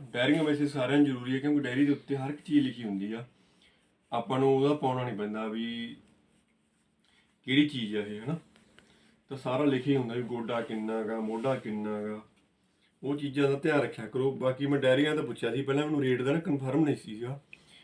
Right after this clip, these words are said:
ਵੀ ਕੀ ਰੇਟ ਆ ਗਾ। ਪਹਿਲਾਂ ਮੈਨੂੰ ਇਹ ਸੀ ਵੀ ਪੰਜਾਹ ਸੱਠ ਰੁਪਏ ਡਾਇਰੀ ਹੋਊ। ਫਿਰ ਮੈਂ ਉਹਨੂੰ ਪੁੱਛਿਆ, ਉਹ ਕਹਿੰਦੇ, "ਬਾਈ ਜੀ, ਡਾਇਰੀ ਆ ਜਿਹੜੀ, ਵੈਸੇ ਇੱਕ ਸੌ ਸੱਤਰ ਰੁਪਏ ਹੀ ਛਾਪਦੇ ਆ, ਜੇ ਕੋਈ ਤੁਹਾਨੂੰ ਕਹੂਗਾ ਆ ਕੇ, ਹਨਾ, ਵੀ ਤੁਸੀਂ ਆਪਦੇ through ਬਣਵਾ ਕੇ ਦੇਣੀ ਆ,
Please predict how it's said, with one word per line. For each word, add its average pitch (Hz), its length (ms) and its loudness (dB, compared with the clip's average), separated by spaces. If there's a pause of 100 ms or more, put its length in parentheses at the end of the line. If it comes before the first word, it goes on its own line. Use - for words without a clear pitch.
(140)
ਵੀ 127 100 -6
ਕੀ 127 240 -2
ਰੇਟ 110 220 -2
ਆ 98 100 -8
ਗਾ। 101 80 -12 (840)
ਪਹਿਲਾਂ 143 200 2
ਮੈਨੂੰ 156 200 2
ਇਹ 160 120 4
ਸੀ 139 140 0
ਵੀ 139 100 0
ਪੰਜਾਹ 143 320 4
ਸੱਠ 147 180 -2
ਰੁਪਏ 131 220 0
ਡਾਇਰੀ 123 200 2
ਹੋਊ। 120 100 -2
ਫਿਰ 123 140 -4
ਮੈਂ 131 100 0
ਉਹਨੂੰ 143 160 2
ਪੁੱਛਿਆ, 127 320 -6
ਉਹ 135 100 2
ਕਹਿੰਦੇ, 143 200 4
"ਬਾਈ 135 220 0
ਜੀ, 147 120 -2
ਡਾਇਰੀ 127 360 4
ਆ 147 60 4
ਜਿਹੜੀ, 143 320 2 (600)
ਵੈਸੇ 127 340 2
ਇੱਕ 131 120 0
ਸੌ 147 140 -2
ਸੱਤਰ 135 300 -2
ਰੁਪਏ 131 220 0
ਹੀ 127 40 -2
ਛਾਪਦੇ 113 380 0
ਆ, 135 40 2
ਜੇ 123 220 2
ਕੋਈ 131 400 -2 (260)
ਤੁਹਾਨੂੰ 135 220 -4
ਕਹੂਗਾ 139 320 2
ਆ 139 120 6
ਕੇ, 123 140 -4
ਹਨਾ, 160 220 -2 (600)
ਵੀ 131 60 -4
ਤੁਸੀਂ 135 260 -2
ਆਪਦੇ 135 260 4
through 143 280 2
ਬਣਵਾ 139 320 4
ਕੇ 127 100 0
ਦੇਣੀ 123 260 0
ਆ, 120 160 -6